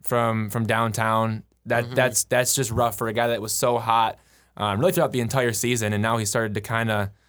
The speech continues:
Speaker 1: kinda fall off a little bit. Wondering how that kinda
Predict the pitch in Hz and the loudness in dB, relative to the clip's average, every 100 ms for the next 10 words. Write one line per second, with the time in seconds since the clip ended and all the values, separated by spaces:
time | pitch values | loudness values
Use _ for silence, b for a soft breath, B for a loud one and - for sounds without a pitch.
0 | b - 170 165 151 147 147 139 135 131 | b -2 0 4 4 6 4 4 4 4
1 | 117 127 - - 101 123 120 117 117 117 | 2 0 -2 -8 -4 -2 0 0 0 0
2 | - 117 113 110 | -2 -2 0 -2